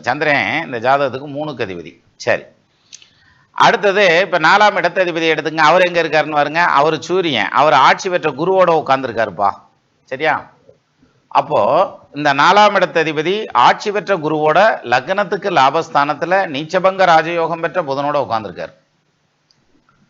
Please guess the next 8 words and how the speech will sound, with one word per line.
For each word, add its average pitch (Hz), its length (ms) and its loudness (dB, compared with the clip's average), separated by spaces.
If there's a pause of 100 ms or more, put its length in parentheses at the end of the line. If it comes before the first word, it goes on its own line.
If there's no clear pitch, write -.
(1040)
அப்ப 127 280 0
இவங்களுக்கு 120 340 -4
சொந்த 143 200 -2
வீடு 127 140 0
அமைஞ்சிருக்கணும்ல 98 640 -4
சார், 101 140 -6 (760)
ஏன் 135 140 0
அமையல? 98 320 -12